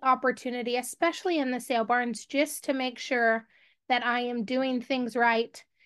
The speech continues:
and making sure that I sit in there. And it's, the sale barn game is so interesting. I talk a little bit about it on TikTok,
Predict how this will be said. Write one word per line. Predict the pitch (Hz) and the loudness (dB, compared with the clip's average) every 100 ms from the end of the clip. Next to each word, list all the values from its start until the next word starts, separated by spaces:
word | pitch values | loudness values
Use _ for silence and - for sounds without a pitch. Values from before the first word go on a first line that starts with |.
| _ _ | _ _
and | 269 254 240 233 233 240 - | 2 4 4 2 0 -4 -6
making | 294 254 254 254 247 | -4 -4 -2 -4 -2
sure | - 254 240 226 | 0 2 2 0
that | 240 226 226 240 - _ _ _ _ _ - | 0 4 2 0 -6 _ _ _ _ _ -2
I | 262 | 0
sit | - 349 330 | 2 2 2
in | 320 | 4
there. | 294 | 4
And | 285 294 294 - | 4 2 0 -2
it's, | 330 - - | -6 -6 -4
the | 294 | -4
sale | - 311 349 | 0 4 4
barn | 370 370 294 | 4 2 2
game | 269 269 269 | 2 2 0
is | 254 | -4
so | - 269 240 | -2 2 2
interesting. | 240 233 247 208 220 220 | 2 -4 -6 -6 -6 -4
I | |
talk | 226 320 311 | 0 0 2
a | |
little | 311 254 262 | 0 2 2
bit | 277 294 | 2 2
about | 311 294 302 | 2 2 0
it | 302 | 0
on | 294 | -2
TikTok, | 285 311 - 311 311 - | -4 -8 0 2 2 0